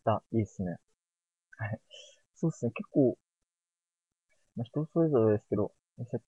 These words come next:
ター好きな人は、赤ラークとかも、そういったタバコ、赤丸とかも、きですよね。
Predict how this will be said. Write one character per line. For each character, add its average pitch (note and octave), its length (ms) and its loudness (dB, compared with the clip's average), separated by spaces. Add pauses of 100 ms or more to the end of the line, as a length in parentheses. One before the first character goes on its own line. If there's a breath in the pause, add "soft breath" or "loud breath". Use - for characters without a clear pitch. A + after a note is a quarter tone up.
(140)
タ B2+ 100 2
ー C#3 40 0
好 - 100 -20
き B2 100 -4
な A2 80 2
人 - 220 -4
は、 C#2+ 140 0 (500)
赤 A#2+ 220 0
ラ A2+ 120 4
ー A2 40 -2
ク - 60 -18
と A2 80 -6
か G2+ 40 -4
も、 G2 160 -10
そ A2+ 80 0
う G2+ 40 0
い - 20 -2
っ - 100 -20
た G#2 220 6
タ A2+ 160 -4
バ G2+ 100 -2
コ、 - 160 -16 (140)
赤 A2+ 200 -4
丸 G#2 200 0
と G2 80 -2
か G2 60 0
も、 D#3 100 -6 (640 loud breath)
き A2 60 2
で G#2+ 60 0
す - 120 -6
よ G2 80 0
ね。 G2 240 -4